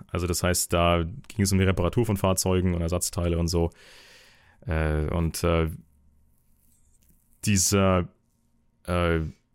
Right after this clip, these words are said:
dieser Graham Howard, Vizepräsident von General Motors,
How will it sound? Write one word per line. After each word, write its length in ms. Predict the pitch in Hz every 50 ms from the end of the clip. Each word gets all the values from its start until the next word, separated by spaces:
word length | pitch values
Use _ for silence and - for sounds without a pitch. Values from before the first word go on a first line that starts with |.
| _ _ _ _
dieser 200 | - 98 98 101
Graham 520 | 92 90 98 95 98 98 101 104 98 92 87
Howard, 360 | 92 107 117 104 95 90 -
Vizepräsident 600 | - - 127 - 120 - - 98 92 95 95 90
von 120 | - 90
General 320 | 82 - 92 90 85 80 78
Motors, 580 | 80 85 98 98 90 90 95 - - - -